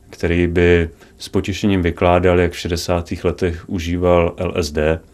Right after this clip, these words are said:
nebo jak na začátku sedmdesátých let se pokoušel kouřit marihuanu, či o tom, jak na něj donášela Státní bezpečnosti jeho bývalá milenka.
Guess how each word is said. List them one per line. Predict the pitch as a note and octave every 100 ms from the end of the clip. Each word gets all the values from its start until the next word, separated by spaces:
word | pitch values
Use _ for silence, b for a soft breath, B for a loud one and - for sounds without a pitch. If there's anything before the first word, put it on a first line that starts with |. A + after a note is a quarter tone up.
| B B B B -
nebo | E2+ E2+
jak | E2
na | F2
začátku | D#2+ E2 F2+ E2 F2
sedmdesátých | - E2+ E2 F2+ E2 - E2+ -
let | E2 -
se | -
pokoušel | E2 D#2+ F2+ E2 F2 E2
kouřit | F2+ E2 D#2+
marihuanu, | D#2 D#2 D#2 E2+ F2 F#2 - B B B B B B B _
či | - F#2+ F2
o | E2+
tom, | E2 F2 F2
jak | F2 E2+ - -
na | F2
něj | E2+ F2 E2+
donášela | D#2+ E2 E2 E2 - F2
Státní | F2 E2+ E2 E2+
bezpečnosti | D#2+ - E2 - D#2+ - F2
jeho | D#2+ D2+ E2 D#2
bývalá | D#2 D2+ D#2
milenka. | D#2 D#2 D#2 D2+ C#2+